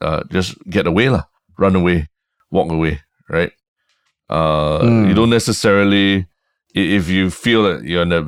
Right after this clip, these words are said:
Speaker 1: that kind of bad situation, uh, especially as the, yeah, like you say, the guy, uh, you know, at least, at least I'm brought up like that lah, you know, where you walk away lah. You, you don't, you, you walk out the situation rather than, than, uh, confront it at that moment, right?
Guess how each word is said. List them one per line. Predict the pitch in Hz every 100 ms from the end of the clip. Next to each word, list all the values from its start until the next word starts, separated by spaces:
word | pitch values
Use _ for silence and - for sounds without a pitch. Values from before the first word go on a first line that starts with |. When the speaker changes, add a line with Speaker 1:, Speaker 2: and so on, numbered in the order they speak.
| 85
Speaker 1:
that | 80
kind | 104
of | 87
bad | 78
situation, | - 82 82 76 85 82 73
uh, | 73 71 -
especially | 95 107 95 120
as | 87
the, | - 78
yeah, | 95 85
like | 76
you | 78
say, | - 82
the | 78
guy, | 85 80 76 _ _ _ _ -
uh, | 78 76 85
you |
know, | 107 80 71 _ -
at | 82
least, | 101 101
at | 85
least | 98 98
I'm | 82
brought | 78 76
up | -
like | 73 76
that | 80
lah, | 76 76
you | 78
know, | 82
where | 82 78 76 - - _ _
you | 107 117
walk | 156
away | 131 143 175
lah. | 92 78 - -
You, | 101 104
you | 104
don't, | 104 120 107
you, | 107 -
you | 90 104 101
walk | 98 95 107 104
out | 110 87
the |
situation | 82 87 - 87 95
rather | 87 82 85 82
than, | 78 78 78 _ _ _ _ _ -
than, | 65 76 78 76 73
uh, | 67 69 65 64 50 50 50 50 50 53 -
confront | 92 - 90 82
it | 67
at |
that | 76 67
moment, | 80 78 78 73
right? | 80 -